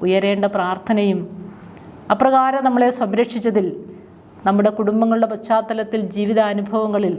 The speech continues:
നമ്മളെ സംരക്ഷിച്ച ദൈവത്തിൻ്റെ ആ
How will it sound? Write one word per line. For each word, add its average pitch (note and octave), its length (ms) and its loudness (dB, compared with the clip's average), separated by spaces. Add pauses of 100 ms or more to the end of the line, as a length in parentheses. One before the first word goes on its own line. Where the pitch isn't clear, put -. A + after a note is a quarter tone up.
(640)
നമ്മളെ G3+ 300 6
സംരക്ഷിച്ച G#3+ 640 -2 (380)
ദൈവത്തിൻ്റെ G#3 520 2 (1400)
ആ G#3 80 4